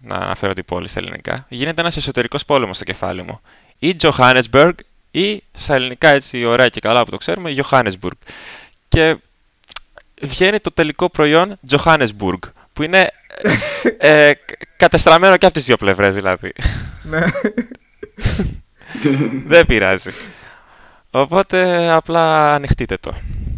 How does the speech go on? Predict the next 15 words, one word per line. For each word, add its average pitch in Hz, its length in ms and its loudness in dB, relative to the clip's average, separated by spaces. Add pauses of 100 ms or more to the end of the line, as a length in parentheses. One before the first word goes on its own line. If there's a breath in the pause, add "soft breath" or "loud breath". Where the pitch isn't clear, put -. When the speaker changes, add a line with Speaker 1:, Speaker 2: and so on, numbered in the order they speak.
(320 loud breath)
Speaker 1:
Λοιπόν, 120 280 0
εκεί, 110 320 -2
τέλος 139 280 0
πάντων, 117 260 2
σε 113 80 -8
αυτή - 140 -12
την 110 120 -6
πόλη, 101 320 0
για 101 180 -6
να 95 160 -6
μην 98 200 -10 (320)
το - 120 -12
λέω 92 160 -8
πολλές - 200 -12
φορές, 113 380 -2